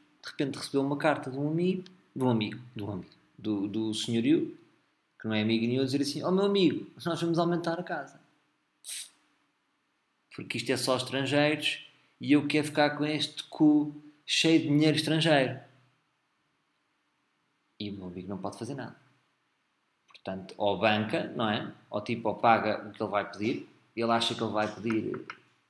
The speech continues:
bastante mais. E é uma renda já cara. Ou seja, esta renda é altíssima, não é? Portanto, ele vai, vai se ver obrigado a sair. Agora a pergunta é: pelo aquele valor não vai para uma casa tão boa.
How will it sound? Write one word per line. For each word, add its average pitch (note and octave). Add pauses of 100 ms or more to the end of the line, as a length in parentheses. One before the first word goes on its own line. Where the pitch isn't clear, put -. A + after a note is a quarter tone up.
(240)
bastante G#2
mais. - (540)
E G#2+
é G2+
uma G2+
renda G2
já F#2+
cara. F2+ (160)
Ou -
seja, -
esta -
renda F#2+
é A2
altíssima, B2
não A#2
é? - (1800)
Portanto, D#3+
ele F3+
vai, F#3
vai F3+
se -
ver F3+
obrigado F3+
a F#3
sair. F#3
Agora D3
a D3
pergunta D#3
é: B2
pelo G3
aquele F3
valor F#3
não G#3+
vai F#3+
para E3+
uma E3+
casa D3+
tão D3
boa. G#2